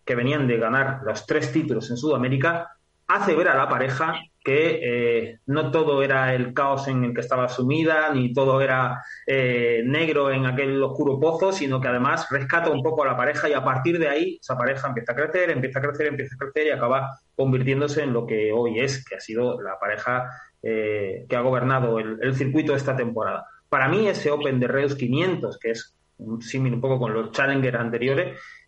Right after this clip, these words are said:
es, eh, el punto de inflexión en la temporada. Y otro que quiero remarcar muy brevemente es el, la final del P uno de Madrid de Premier Padel. Ahí, eh,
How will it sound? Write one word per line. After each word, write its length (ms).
es, 300
eh, 340
el 160
punto 240
de 80
inflexión 420
en 60
la 100
temporada. 600
Y 160
otro 240
que 100
quiero 240
remarcar 480
muy 140
brevemente 680
es 380
el, 580
la 120
final 580
del 400
P 140
uno 520
de 480
Madrid 340
de 140
Premier 400
Padel. 260
Ahí, 560
eh, 300